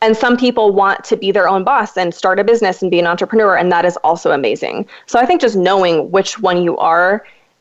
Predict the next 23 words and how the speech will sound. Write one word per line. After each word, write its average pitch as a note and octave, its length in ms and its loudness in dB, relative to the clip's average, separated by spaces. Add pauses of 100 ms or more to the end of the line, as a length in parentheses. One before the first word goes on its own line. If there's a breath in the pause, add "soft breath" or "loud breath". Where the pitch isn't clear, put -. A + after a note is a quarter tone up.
(140)
is G3+ 180 2
helpful F#3 320 0
to F#3 120 -6
start D#3+ 300 -2
out. - 300 -4 (320 loud breath)
There's A#3 240 2
a B3 60 4
huge A3+ 400 0
difference F#3+ 400 -4
in D#3+ 100 -2
the C#3 60 0
mindset. - 480 -4 (100)
When G#3 220 2
you're A3+ 240 4
an A#3+ 80 2
employee, F#3 800 0 (500 soft breath)
you B3+ 520 4
are G3 560 2 (120)
not C4 180 0
necessarily G3+ 760 0
taking G3 420 0
as F3 120 -2
much E3+ 300 -2